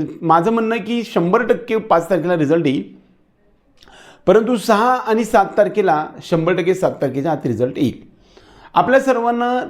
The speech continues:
रिझल्टची तारीख जरी चौदा जून असेल तरी पाच जून ते सात जून या दरम्यान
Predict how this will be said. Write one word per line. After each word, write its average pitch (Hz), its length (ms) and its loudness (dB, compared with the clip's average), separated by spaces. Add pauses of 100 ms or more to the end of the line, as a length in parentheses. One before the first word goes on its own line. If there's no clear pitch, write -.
(140)
रिझल्टची 214 420 2
तारीख 208 460 0
जरी 214 380 2
चौदा 190 320 2
जून 185 220 0
असेल 180 520 -4
तरी 196 260 2 (500)
पाच 196 420 2 (320)
जून 170 420 0
ते 180 80 4
सात 208 640 -2
जून 165 320 2 (260)
या 196 220 4
दरम्यान 180 360 0